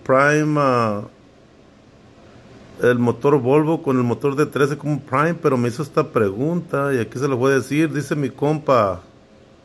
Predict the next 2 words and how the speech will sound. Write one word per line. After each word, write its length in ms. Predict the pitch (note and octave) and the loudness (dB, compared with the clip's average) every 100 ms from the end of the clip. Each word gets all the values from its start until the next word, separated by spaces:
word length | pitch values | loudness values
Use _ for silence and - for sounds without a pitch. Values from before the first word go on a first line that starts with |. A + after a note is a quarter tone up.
| - - - - - - - - A2+ | -20 -20 -20 -20 -20 -20 -20 -8 -2
una 320 | D3 F3 F3 | 2 2 0
pregunta, 1500 | D#3+ C3+ A#2+ C#3+ E3+ F3+ F3 - E3+ E3 E3 E3 E3 D#3+ | 2 2 2 -2 -2 -2 -6 -2 0 2 2 2 2 0